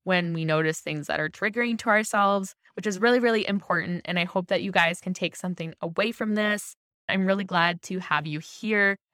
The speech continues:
listening to my podcast. I would absolutely love if you could go give my podcast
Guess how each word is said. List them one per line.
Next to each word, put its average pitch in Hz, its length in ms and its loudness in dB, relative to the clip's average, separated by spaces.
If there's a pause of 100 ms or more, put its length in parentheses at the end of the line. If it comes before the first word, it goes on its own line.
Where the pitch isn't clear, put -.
(100)
listening 196 360 -4
to 190 100 -6
my 185 100 2
podcast. 160 840 0 (200)
I 214 120 6
would 208 200 2 (140)
absolutely 208 760 2
love 175 360 4
if - 180 -6
you 190 140 -4
could - 340 -6
go 175 140 2
give 175 240 -4
my 165 220 -2
podcast 175 640 0